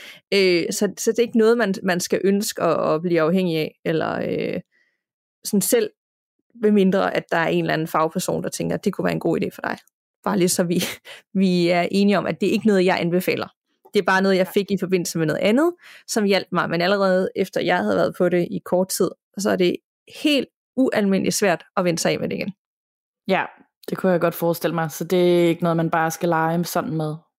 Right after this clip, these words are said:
Speaker 1: Nej, og det er jo heller ikke noget, man bare lige får fingrene i. Det er jo, det er jo på recept og sådan noget, ikke? Så det er jo derfor, det er godt, at hvis det er, man skal på sådan noget, så er det igennem en læge. Men, øh,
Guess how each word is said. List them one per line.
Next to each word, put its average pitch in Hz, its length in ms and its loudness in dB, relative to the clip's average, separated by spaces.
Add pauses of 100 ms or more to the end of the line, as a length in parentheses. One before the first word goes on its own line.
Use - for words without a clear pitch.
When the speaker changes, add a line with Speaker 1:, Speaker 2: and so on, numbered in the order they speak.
(260)
Speaker 1:
Nej, - 200 -2
og 185 80 -2
det 208 60 2
er - 0 -
jo 180 40 4
heller 185 100 4
ikke 190 80 2
noget, 185 120 4
man 170 120 2
bare 170 140 0
lige 180 100 0
får 175 120 -6
fingrene 180 360 0
i. - 40 -4
Det 185 100 0
er 185 40 4
jo, 170 180 2
det - 120 -6
er 202 40 4
jo 185 80 4
på 190 80 -4
recept 185 380 0
og 185 80 0
sådan 190 180 -2
noget, 190 120 2
ikke? - 140 -4
Så 208 80 -2
det 196 80 2
er 185 40 0
jo - 40 0
derfor, 196 240 0
det 185 80 0
er 180 40 -2
godt, 180 200 -2 (120)
at 170 140 -4
hvis 180 180 -4
det - 140 -2
er, 180 120 0
man 190 140 0
skal 185 220 0
på 175 80 0
sådan 170 120 -2
noget, 160 140 0
så 180 60 0
er 175 40 -2
det 180 80 0
igennem 170 280 0
en 156 100 -2
læge. 160 260 0 (500)
Men, 196 180 4 (100)
øh, 165 480 2